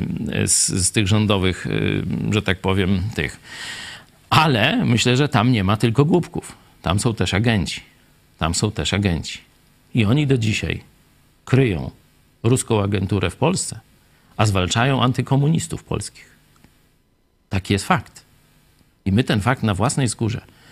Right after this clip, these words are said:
bardzo mocno i boleśnie doświadczamy go.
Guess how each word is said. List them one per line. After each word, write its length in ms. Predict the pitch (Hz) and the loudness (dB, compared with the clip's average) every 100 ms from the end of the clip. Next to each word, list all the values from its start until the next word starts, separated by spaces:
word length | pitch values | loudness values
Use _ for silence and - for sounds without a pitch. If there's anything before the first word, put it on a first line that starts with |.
| - - - _ - | -20 -20 -20 _ -2
bardzo 340 | - 139 127 | 2 4 4
mocno 340 | 127 120 - 127 | 4 2 2 2
i 60 | |
boleśnie 480 | 107 95 104 107 104 - | 2 2 2 2 0 0
doświadczamy 640 | 127 - 90 - 78 69 58 | 2 2 0 0 -2 -2 -4
go. 260 | - - | -10 -16